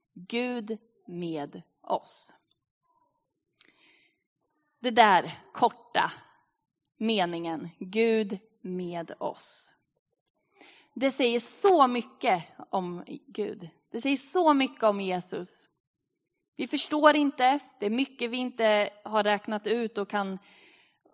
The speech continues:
ja, förstå. Ehm, men Gud är med. Han är med oss. Och du som undrar vart han håller hus, vart hans makt är, eller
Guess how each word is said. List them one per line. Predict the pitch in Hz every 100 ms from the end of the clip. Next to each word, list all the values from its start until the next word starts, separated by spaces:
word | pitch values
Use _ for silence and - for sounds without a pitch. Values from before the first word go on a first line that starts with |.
| _
ja, | 135 131 - -
förstå. | 196 - 180 226 262 - _ _ -
Ehm, | 233 214 214 208
men | 240 269 330 254 175 165 - _ _ _
Gud | 202 208 320 311 190 160 151 156 - _
är | 196 175 160 156 160 - _ _ -
med. | 190 214 202 180 165 185 180 _ _ _ _ _ _ _ _ _ _ _ _ -
Han | 214 196
är | 190
med | 185 175 180
oss. | 175 - - - _ _ - -
Och | _ 226
du | 233 302 285
som | 269 247 240
undrar | 247 240 214 208
vart | 208 202 - - _
han | 214 214 208
håller | 214 214
hus, | 214 311 196 175 -
vart | 208 220
hans | 220 214
makt | 233 240 - -
är, | 170 165 170
eller | 185 190 185